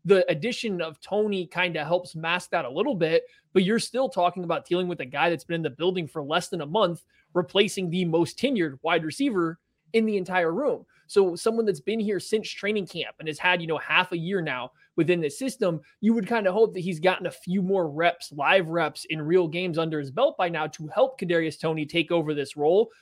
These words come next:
Like, this is one of the issues you have with saving a guy and just letting him only develop and practice and stuff waiting for next year. And again,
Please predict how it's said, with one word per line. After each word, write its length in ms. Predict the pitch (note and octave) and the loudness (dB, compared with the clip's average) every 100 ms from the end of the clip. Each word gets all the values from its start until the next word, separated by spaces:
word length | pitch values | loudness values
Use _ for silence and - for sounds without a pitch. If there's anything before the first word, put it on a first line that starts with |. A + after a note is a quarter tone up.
| _ | _
Like, 200 | E3 D3 | -2 0
this 240 | D#3 F#3+ G#3+ | 2 2 0
is 120 | E3+ | -2
one 300 | D3 E3 G3+ | 0 2 4
of 140 | F#3 | 2
the 180 | E3+ E3+ | 0 -4
issues 320 | F#3 - E3 | -4 -4 -6
you 100 | D3 | -4
have 360 | E3 A3 G3 D#3+ | 0 2 2 2
with 220 | D#3+ D#3 - _ - | 0 0 -2 _ -18
saving 480 | - F3 F3+ F3+ | 0 4 6 4
a 40 | E3 | 2
guy 440 | D#3 C#3+ C#3 C3 | 2 2 2 0
and 140 | D#3+ D#3 | -2 2
just 240 | E3+ E3+ | 2 2
letting 280 | D#3 E3+ E3+ | 2 4 4
him 160 | E3+ E3 - | 0 0 2
only 260 | G#3 A3+ | 2 2
develop 520 | G#3+ F#3+ E3 F3+ F3 F3 | 2 0 4 4 4 2
and 160 | D#3+ | -4
practice 400 | D#3 D#3 D3+ D3+ | -2 0 -2 -6
and 80 | D#3+ | -8
stuff 240 | - D#3+ D#3 | -2 -2 0
waiting 240 | D#3 D3+ | -2 -2
for 100 | D#3 | -4
next 240 | D#3 D3+ | -2 -2
year. 180 | F3 B2 | -4 -6
And 100 | A#2+ | -6
again, 280 | D#3+ F#3+ G#2 | -2 -2 -2